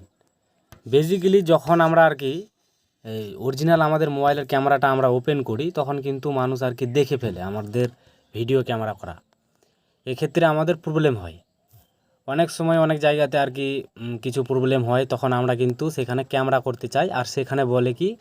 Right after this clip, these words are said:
যে, "ক্যামেরা বন্ধ করো, ক্যামেরা বন্ধ করো", এরকমটা বলে। But আজকের এই ভিডিওতে আমি আপনাদেরকে দেখিয়ে দেবো একটা অ্যাপ্লিকেশনের মাধ্যমে কিন্তু আপনারা খুব সহজেই কিন্তু গোপনে আর কি ক্যামেরা করতে পারবেন।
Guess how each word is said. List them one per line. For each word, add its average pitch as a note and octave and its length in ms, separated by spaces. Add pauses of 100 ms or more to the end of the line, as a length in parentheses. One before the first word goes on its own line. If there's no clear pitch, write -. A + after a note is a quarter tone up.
(420)
যে, A#2+ 140
"ক্যামেরা C3 340
বন্ধ B2 240
করো, B2 280
ক্যামেরা B2 320
বন্ধ A#2 240
করো", A#2 220
এরকমটা A#2 400
বলে। A2+ 240 (880)
But C3 160
আজকের D#3 340
এই F3+ 120
ভিডিওতে C#3+ 680 (640)
আমি C#3+ 220
আপনাদেরকে E3 420
দেখিয়ে D3 280
দেবো C#3+ 140
একটা C#3+ 240
অ্যাপ্লিকেশনের C3+ 640
মাধ্যমে A#2 400
কিন্তু C3 200
আপনারা A#2+ 300
খুব D#3 260
সহজেই D3 460
কিন্তু C3+ 280
গোপনে A#2 420
আর A2+ 60
কি - 160
ক্যামেরা A#2 320
করতে A2 280
পারবেন। A2 320